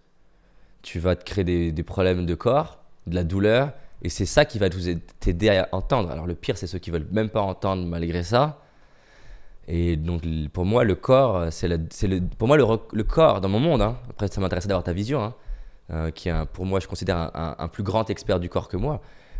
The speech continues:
Mais pour moi, mon corps, c'est, c'est la dernière personne qui s'exprime, en fait. Et, euh... Et donc, je, je tiens d'ailleurs à tout faire pour que, euh, entre guillemets, il,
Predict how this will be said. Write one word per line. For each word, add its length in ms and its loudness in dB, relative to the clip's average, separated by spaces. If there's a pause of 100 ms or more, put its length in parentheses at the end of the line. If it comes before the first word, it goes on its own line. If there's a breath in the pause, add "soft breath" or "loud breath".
Mais 400 4
pour 240 -2
moi, 140 4
mon 140 2
corps, 240 2
c'est, 520 0
c'est 280 -6
la 180 -2
dernière 400 0
personne 320 -4
qui 100 -16
s'exprime, 440 -6
en 80 -8
fait. 340 -18 (460)
Et, 180 -2
euh... 280 -2 (640)
Et 100 -6
donc, 200 -2
je, 240 -4
je 140 -2
tiens 260 -2
d'ailleurs 260 2
à 100 0
tout 180 -6
faire 300 0
pour 200 -12
que, 400 -2 (200)
euh, 240 -8 (160)
entre 240 -8
guillemets, 320 -2
il, 240 -6